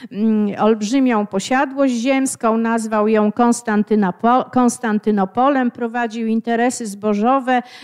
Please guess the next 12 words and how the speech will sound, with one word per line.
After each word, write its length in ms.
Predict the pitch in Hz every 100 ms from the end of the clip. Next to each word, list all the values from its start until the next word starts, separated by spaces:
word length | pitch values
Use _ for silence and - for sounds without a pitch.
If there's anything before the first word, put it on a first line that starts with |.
| 233
e, 160 | 208 -
osuszał 500 | 208 262 - 262 254
bagna, 680 | 220 277 262 240 240 226
osadzał, 680 | 165 - 247 233 226 240 233
ym, 600 | - 208 214 214 226 226 226
tutaj, 560 | 240 247 240 247 233 220
ym, 480 | 226 226 240 254 254
kolonistów, 880 | 269 277 294 330 - - 247 - -
ym, 400 | 220 220 214 220
menonitów 680 | 214 233 269 311 277 262
między 340 | 254 254 226 262
innymi. 540 | 247 247 240 240 247